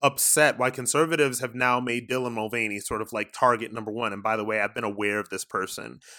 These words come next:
for the better part of a year and a half. Conservatives do not know culture. This person has been around for a really long time, and I'm a, have been aware of this person because I am not culturally illiterate,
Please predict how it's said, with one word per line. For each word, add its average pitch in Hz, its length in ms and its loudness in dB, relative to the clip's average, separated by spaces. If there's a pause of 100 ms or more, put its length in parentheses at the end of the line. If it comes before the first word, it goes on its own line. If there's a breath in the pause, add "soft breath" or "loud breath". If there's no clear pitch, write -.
(180 loud breath)
for 151 120 4
the 135 80 4
better 123 200 4
part 117 440 2
of 110 340 0
a 117 80 -4
year 113 240 -2
and 107 80 -2
a 101 60 -6
half. 98 480 0
Conservatives 117 680 -4
do 131 280 -6
not 139 360 0
know 123 300 -2
culture. 104 680 -2 (340 loud breath)
This 117 160 -4
person 139 400 0
has 127 180 -2
been 120 140 -4
around 113 420 0
for 110 180 -2
a 104 140 -4
really 110 340 -4
long 107 260 -6
time, 143 360 -2
and 107 80 -4
I'm 104 200 -2
a, 110 340 -8
have 139 160 -2
been 160 100 0
aware 175 220 2
of 170 80 2
this 147 160 -2
person 127 300 -2
because 117 180 -6
I 117 120 2
am 117 100 -4
not 107 280 -2
culturally 107 600 -2
illiterate, 98 840 -6